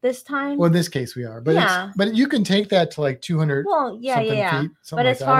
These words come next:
Speaker 2: remember
Speaker 1: as
Speaker 2: what it's rated
Speaker 1: testing
Speaker 2: for.
Speaker 1: out.
Speaker 2: Yeah, yeah.
Speaker 1: Yeah. So just because
Speaker 2: And
Speaker 1: I
Speaker 2: we have
Speaker 1: can
Speaker 2: insurance.
Speaker 1: Well.
Speaker 2: <laughs> If it floods, we're good.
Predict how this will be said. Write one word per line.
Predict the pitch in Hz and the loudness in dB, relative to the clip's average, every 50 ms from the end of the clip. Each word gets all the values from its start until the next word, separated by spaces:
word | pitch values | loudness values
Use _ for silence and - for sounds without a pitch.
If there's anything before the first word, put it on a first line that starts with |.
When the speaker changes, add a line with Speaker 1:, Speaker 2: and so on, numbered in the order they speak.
| 254 | 4
Speaker 2:
remember | 247 226 135 | 4 2 0
Speaker 1:
as | 131 120 233 | 0 0 -2
Speaker 2:
what | 247 | 0
it's | 226 - | 0 2
rated | - 139 202 | 2 2 2
Speaker 1:
testing | 202 202 | 2 2
Speaker 2:
for. | 202 | 2
Speaker 1:
out. | 190 180 170 165 156 - - - - _ _ _ _ _ _ - | 2 2 0 0 -2 -6 -10 -18 -20 _ _ _ _ _ _ 4
Speaker 2:
Yeah, | 175 180 156 - - _ _ _ _ _ _ _ | 4 4 4 4 -2 _ _ _ _ _ _ _
yeah. | - 151 135 120 - _ _ _ _ _ _ _ _ _ _ _ _ _ _ _ _ _ | -6 -6 -6 -6 -8 _ _ _ _ _ _ _ _ _ _ _ _ _ _ _ _ _
Speaker 1:
Yeah. | 208 185 175 160 156 _ _ _ _ _ _ _ _ _ _ _ _ | -16 -14 -14 -14 -16 _ _ _ _ _ _ _ _ _ _ _ _
So | _ - - 269 247 233 233 226 226 220 | _ -6 0 4 6 6 6 6 4 0
just | 214 - 262 262 269 262 - | -2 0 0 0 0 0 -6
because | 269 262 247 262 214 196 196 202 196 196 | -10 -8 -4 -2 0 0 0 -2 -2 0
Speaker 2:
And | - 185 | 0 2
Speaker 1:
I | 185 | 2
Speaker 2:
we | 196 185 | 4 4
have | 180 170 | 4 4
Speaker 1:
can | 156 156 151 208 | 4 2 2 2
Speaker 2:
insurance. | 214 226 - - - 127 - - - - _ _ _ _ _ _ _ _ - 165 - - - - - | 0 0 -2 -4 -6 -10 -14 -16 -18 -18 _ _ _ _ _ _ _ _ -14 -14 -4 -4 -4 -2 0
Speaker 1:
Well. | 302 - 160 - - 160 - | 0 0 0 -2 -2 -2 -4
Speaker 2:
<laughs> | - - - _ _ _ _ - - 170 | -6 -6 -10 _ _ _ _ -20 -16 -10
If | 165 175 165 | -6 -6 -6
it | 185 170 | -6 -4
floods, | - 196 185 175 160 139 147 | 0 2 2 2 2 0 -4
we're | 156 | -4
good. | 143 151 147 127 120 123 | -2 -2 -2 -2 -2 -6